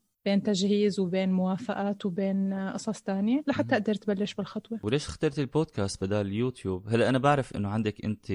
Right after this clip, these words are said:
Speaker 2: آه، حلقاتك بتنزليها على اليوتيوب، بس، آه،
Speaker 1: مم.
Speaker 2: ليش مثلًا اخترتي البودكاست، ما اخترتي تطلعي بفيديو؟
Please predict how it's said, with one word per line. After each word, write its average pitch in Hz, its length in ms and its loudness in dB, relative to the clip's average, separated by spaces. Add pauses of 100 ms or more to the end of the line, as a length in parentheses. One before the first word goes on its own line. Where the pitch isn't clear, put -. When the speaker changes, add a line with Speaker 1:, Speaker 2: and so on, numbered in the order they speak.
(720)
Speaker 2:
آه، 90 600 0
حلقاتك 117 520 -2
بتنزليها 104 460 -2
على 92 140 -2
اليوتيوب، 98 560 -2 (600)
بس، - 320 -2
آه، 104 160 4
Speaker 1:
مم. 107 60 2
Speaker 2:
ليش 127 200 0
مثلًا 113 200 -2
اخترتي - 380 -2
البودكاست، 101 580 -2
ما 95 40 -4
اخترتي 98 320 -4
تطلعي 95 300 -6
بفيديو؟ 98 760 -2